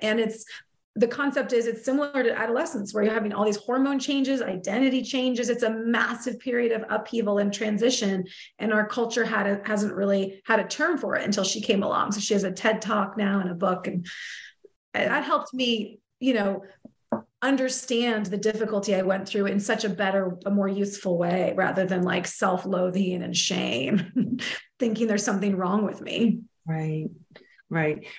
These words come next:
Speaker 2: right. And I think, um, you know, in order to sort of find a way to, 'cause one of the, one of the things you talk about is quieting your inner critic. And I think in order to quiet the inner critic, we have to actually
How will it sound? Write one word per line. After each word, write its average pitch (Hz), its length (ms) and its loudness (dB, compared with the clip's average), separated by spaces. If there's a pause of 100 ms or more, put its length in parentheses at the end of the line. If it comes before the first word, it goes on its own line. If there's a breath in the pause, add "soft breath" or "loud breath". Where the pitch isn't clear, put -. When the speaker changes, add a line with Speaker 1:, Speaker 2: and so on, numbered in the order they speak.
(100)
Speaker 2:
right. 165 360 0 (460 loud breath)
And 170 240 0 (200)
I 190 100 0
think, 214 580 0
um, 151 480 2 (160)
you 190 100 4
know, 165 360 0 (340)
in 185 160 2
order 196 360 0
to 208 160 -4
sort 180 280 0
of 160 280 0 (960)
find 175 260 2
a 165 40 0
way 160 400 0
to, 147 260 0
'cause - 240 -8
one 160 220 0
of 156 80 2
the, 147 360 2
one 156 120 0
of 156 60 2
the - 20 -2
things 147 220 0
you 170 60 0
talk 156 100 0
about 147 160 2
is 135 100 -2
quieting 151 500 0
your 143 120 0
inner 151 260 0
critic. 147 640 0 (260 loud breath)
And 165 100 0
I 165 60 2
think 175 480 0 (220)
in 180 100 0
order 185 320 2
to 170 140 0
quiet 165 420 0
the 160 100 -4
inner 160 260 0
critic, 180 380 0
we 156 120 0
have 156 140 0
to - 180 -6
actually 151 560 2